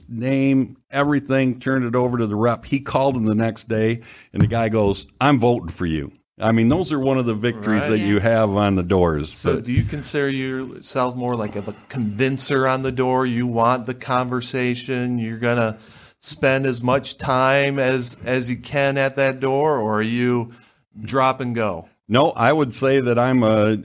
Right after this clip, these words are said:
Speaker 1: I love to have the conversation, but you've gotta be able to exit out when you know that you've
Speaker 2: Right.
Speaker 1: delivered the goods. And, you know, being the last one, I could spend a little more time. And this guy, you could tell, really just wanted to have the time on the door.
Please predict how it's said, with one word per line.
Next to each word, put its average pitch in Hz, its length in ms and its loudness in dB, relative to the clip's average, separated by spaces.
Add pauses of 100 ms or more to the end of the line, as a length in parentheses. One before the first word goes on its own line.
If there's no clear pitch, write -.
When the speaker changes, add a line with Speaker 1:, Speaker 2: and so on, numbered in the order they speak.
Speaker 1:
I 107 260 -2
love 113 440 0
to 127 60 0
have 123 200 -2
the 123 80 -2
conversation, 120 800 0
but 98 100 -2
you've 98 200 -2
gotta 127 260 2
be 120 240 2
able 117 160 2
to 104 140 -2 (100)
exit 120 420 -2
out 110 280 2
when 92 180 -2
you 95 80 2
know 107 300 2
that 104 160 0
you've 95 160 -2
Speaker 2:
Right. 92 80 -10
Speaker 1:
delivered 107 500 2
the 90 60 -4
goods. 80 480 -4 (500)
And, 101 380 2 (220)
you 139 140 0
know, 131 160 4
being 135 240 4
the 131 80 4
last 120 400 2
one, 110 180 2
I 98 80 4
could 92 160 -4
spend 107 320 0
a - 40 -2
little 104 180 2
more 104 200 2
time. 104 420 -2
And 95 120 2
this 110 160 0
guy, 107 240 2
you 107 220 2
could 101 160 -6
tell, 107 200 2
really 98 300 2
just 92 240 -2
wanted 90 300 0
to 85 80 -2
have 95 220 -4
the 87 80 -2
time 92 340 0
on 87 80 2
the 82 80 0
door. 95 420 4